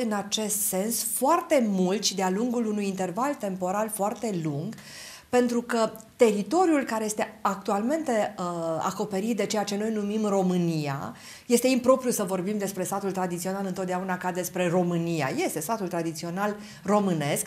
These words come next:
dar acest teritoriu foarte larg, uh, are și câmpie, are și deal, are și munte, se găsește mai la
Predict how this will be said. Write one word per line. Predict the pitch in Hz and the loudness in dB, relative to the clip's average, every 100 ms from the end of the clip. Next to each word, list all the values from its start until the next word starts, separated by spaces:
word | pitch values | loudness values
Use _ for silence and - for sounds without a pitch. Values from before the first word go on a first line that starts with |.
| - - - | -8 -18 -2
dar | 233 220 | 2 4
acest | 226 339 392 | 4 0 0
teritoriu | 370 285 233 247 277 | 0 -2 0 0 0
foarte | - 220 226 262 262 233 - 180 | -2 2 2 2 -2 0 0 0
larg, | 165 147 196 247 | 0 0 -2 -4
uh, | - - - - 233 - | -8 -16 -10 0 2 6
are | 339 330 | 6 6
și | 311 - 277 | 4 2 2
câmpie, | - 247 240 220 208 214 | 0 0 0 0 2 4
are | - 214 | 4 2
și | 208 208 | 0 0
deal, | 185 202 202 202 | 0 2 2 4
are | 190 190 | 2 2
și | 190 190 | 2 2
munte, | 190 190 190 190 185 - | 2 2 2 2 0 0
se | 247 | 0
găsește | 233 233 233 226 - 220 208 | 2 0 0 -2 -2 -2 0
mai | 214 220 | 0 0
la | 208 | 0